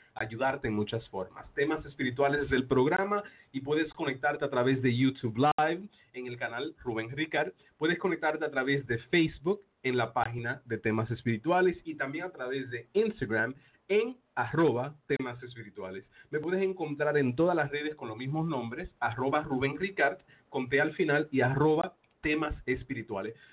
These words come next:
Conéctate a todas porque nunca sabes, eh, si alguna de las plataformas por la cual transmito el programa puede tener un problema y te puedes conectar a las demás. Así que lo que es Instagram, Facebook, ah, YouTube, Blog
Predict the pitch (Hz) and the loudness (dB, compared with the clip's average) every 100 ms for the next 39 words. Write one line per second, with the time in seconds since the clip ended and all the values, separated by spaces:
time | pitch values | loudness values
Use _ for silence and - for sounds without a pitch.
0 | _ - 214 240 262 269 254 226 208 180 | _ 2 2 2 0 -2 0 -2 0 -2
1 | 165 - 139 139 139 147 160 147 135 139 | -2 -4 -6 -8 -10 -10 -8 -6 -4 -2
2 | 143 143 135 117 113 131 110 120 143 143 | -4 -4 -6 -4 -6 -8 -8 -6 -4 -2
3 | 123 - - - _ 202 208 190 180 160 | -2 -4 -18 -20 _ 2 4 2 2 2
4 | 160 156 131 117 - 143 143 139 131 143 | 2 -4 -4 -4 -2 -2 0 -4 -4 -8
5 | 139 143 139 139 123 120 120 120 127 139 | -6 -6 -6 -6 -4 -6 -4 -6 0 2
6 | 143 165 190 180 143 165 170 127 117 120 | 2 2 2 2 2 0 -2 -6 0 0
7 | 139 - 139 120 - 143 147 - - 104 | 0 0 0 0 2 2 2 -2 -6 -6
8 | 104 110 139 190 - - - - - 117 | -6 -8 -4 -4 -6 -16 -20 -10 -6 -4
9 | 127 123 117 113 123 131 - 185 190 190 | -4 -2 -2 0 0 -2 0 2 2 2
10 | 185 190 190 214 - _ _ _ _ _ | 2 2 2 -2 -14 _ _ _ _ _
11 | - - 185 180 165 151 180 180 - - | -20 -6 0 0 -2 -6 -6 -6 -12 -20
12 | - _ 113 110 117 151 190 - 185 202 | -20 _ 2 2 2 2 2 2 0 0
13 | - 117 123 160 | -6 -2 4 4